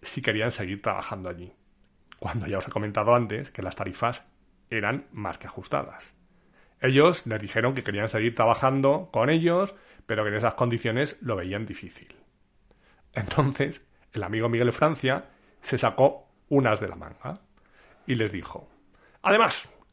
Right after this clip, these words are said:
que sepáis que voy a invitar a la oferta a unos tíos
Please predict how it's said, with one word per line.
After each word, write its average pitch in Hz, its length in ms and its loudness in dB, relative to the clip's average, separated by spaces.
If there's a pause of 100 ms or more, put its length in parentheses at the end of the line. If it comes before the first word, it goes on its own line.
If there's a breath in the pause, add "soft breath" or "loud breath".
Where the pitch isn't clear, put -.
(120)
que 170 100 4
sepáis 247 680 2
que 185 100 2
voy 160 100 4
a 214 40 0
invitar 185 280 0
a 170 60 6
la 165 60 6
oferta 190 540 2
a 160 100 10
unos 175 240 2
tíos 120 260 -4